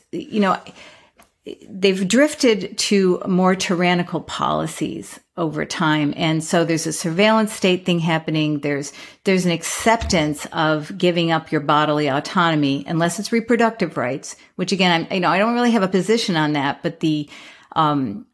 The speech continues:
the hypocrisy of bodily autonomy across those two things has been really quite stunning.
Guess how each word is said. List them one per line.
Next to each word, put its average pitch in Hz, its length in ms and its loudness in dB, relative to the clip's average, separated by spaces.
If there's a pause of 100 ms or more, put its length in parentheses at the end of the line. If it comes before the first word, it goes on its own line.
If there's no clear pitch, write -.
(280)
the 165 200 -4
hypocrisy 233 1040 0
of 156 160 -4
bodily 160 380 0
autonomy 151 520 -2
across 151 440 -6
those 147 200 -10
two - 200 -8
things 147 400 -6
has 151 160 -8
been 135 240 -6
really 123 240 -10
quite - 280 -10
stunning. 175 540 -2